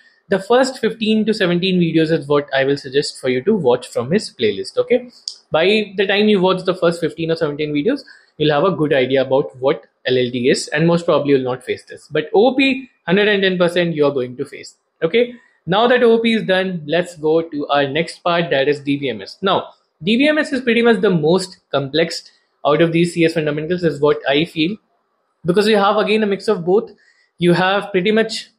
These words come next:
all of the theoretical things, and you have S Q L, which is something that scares a lot of people, especially the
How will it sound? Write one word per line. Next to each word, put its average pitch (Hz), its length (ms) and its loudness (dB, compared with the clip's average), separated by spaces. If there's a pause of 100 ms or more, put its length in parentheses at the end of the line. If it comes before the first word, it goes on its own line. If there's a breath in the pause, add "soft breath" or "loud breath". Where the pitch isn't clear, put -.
all 170 200 4
of 185 100 2
the 196 120 2
theoretical 185 500 2
things, 208 340 -2 (320 soft breath)
and 185 220 0
you 185 80 4
have 175 420 0
S 165 200 -6
Q 165 180 2
L, 156 180 2 (280)
which 147 200 -4
is 165 100 -6
something 156 320 -2
that 156 160 0
scares 151 300 2
a 160 60 4
lot 147 220 2
of 160 100 -4
people, 143 260 -2
especially 156 520 -4
the 151 240 -6